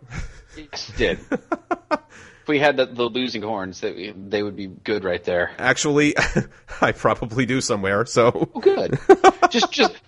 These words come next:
Speaker 1: just wait. Sometime in the next couple minutes, they'll still be appropriate. <laughs>
Speaker 2: Jeez. <laughs>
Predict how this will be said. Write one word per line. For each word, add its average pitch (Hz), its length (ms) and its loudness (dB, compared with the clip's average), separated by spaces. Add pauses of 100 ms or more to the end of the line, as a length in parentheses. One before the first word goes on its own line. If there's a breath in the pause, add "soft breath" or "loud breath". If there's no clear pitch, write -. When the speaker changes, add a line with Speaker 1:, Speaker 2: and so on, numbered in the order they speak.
(160 loud breath)
Speaker 1:
just - 340 0
wait. - 340 0
Sometime 196 460 0
in 156 80 -4
the 143 80 -4
next 131 200 -4
couple 131 260 0
minutes, 117 340 -8
they'll 113 100 -6
still 131 220 0
be 110 200 -6
appropriate. 92 680 -4 (1000 loud breath)
<laughs> 214 80 -6 (1400 loud breath)
Speaker 2:
Jeez. - 640 -14 (800 soft breath)
<laughs> 196 80 -10